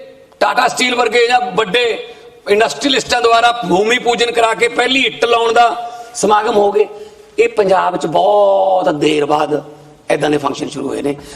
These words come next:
ਨਹੀਂ, ਪੰਜਾਬ ਉਦਾਸ ਹੋ ਗਿਆ ਸੀ, ਪੰਜਾਬ ਉਦਾਸ ਹੋ ਗਿਆ ਸੀ।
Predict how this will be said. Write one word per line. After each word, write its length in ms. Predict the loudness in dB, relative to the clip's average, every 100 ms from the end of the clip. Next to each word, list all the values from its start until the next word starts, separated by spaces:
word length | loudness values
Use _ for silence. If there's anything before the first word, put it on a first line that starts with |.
| -4
ਨਹੀਂ, 100 | -2
ਪੰਜਾਬ 380 | 0 0 0 0
ਉਦਾਸ 380 | 0 0 -2 -2
ਹੋ 100 | -4
ਗਿਆ 160 | -4 -8
ਸੀ, 140 | -10 -12 -14 -12 -12 -12 -10 -8 -10 -10 -10 -10 -8 -10 -6 -2
ਪੰਜਾਬ 360 | 2 2 2
ਉਦਾਸ 380 | 2 2 0 2
ਹੋ 120 | 2
ਗਿਆ 160 | 2 0
ਸੀ। 320 | 0 -2 -2